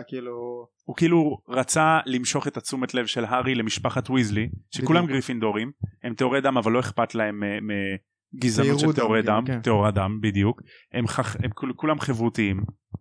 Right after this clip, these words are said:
Speaker 1: מהמם.
Speaker 2: ותכלס, מאמה
Speaker 1: הם גם
Speaker 2: ווי-
Speaker 1: בכללי עובדים עם מוגלגים בחיי היום-יום.
Speaker 2: בדיוק, בדיוק, אז הוא רצה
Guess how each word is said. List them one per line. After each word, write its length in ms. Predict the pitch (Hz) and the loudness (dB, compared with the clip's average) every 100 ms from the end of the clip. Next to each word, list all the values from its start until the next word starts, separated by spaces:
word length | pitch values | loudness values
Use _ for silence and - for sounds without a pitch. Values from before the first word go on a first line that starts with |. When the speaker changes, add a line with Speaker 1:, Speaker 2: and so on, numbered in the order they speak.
| _ | _
Speaker 1:
מהמם. 600 | 131 120 127 127 - 110 | -16 -10 -10 -12 -12 -2
Speaker 2:
ותכלס, 680 | 113 143 143 165 160 - - _ - | 0 0 0 0 0 -2 -12 _ -12
מאמה 260 | 127 135 143 | 0 2 4
Speaker 1:
הם 40 | |
גם 80 | 143 | 4
Speaker 2:
ווי- 80 | 175 | 2
Speaker 1:
בכללי 300 | 139 139 139 | 2 0 2
עובדים 280 | 147 147 156 | 0 0 -2
עם 120 | 151 | -2
מוגלגים 640 | 160 160 160 131 120 120 117 | -2 2 0 -2 -10 -12 -12
בחיי 420 | 113 110 120 117 | -10 -10 -8 -8
היום-יום. 300 | 117 120 113 - | -8 -12 -20 -10
Speaker 2:
בדיוק, 380 | 123 131 156 131 | 0 4 6 4
בדיוק, 240 | 120 135 120 | 2 0 2
אז 100 | 110 | 2
הוא 100 | 113 | 0
רצה 240 | - 143 | 2 -2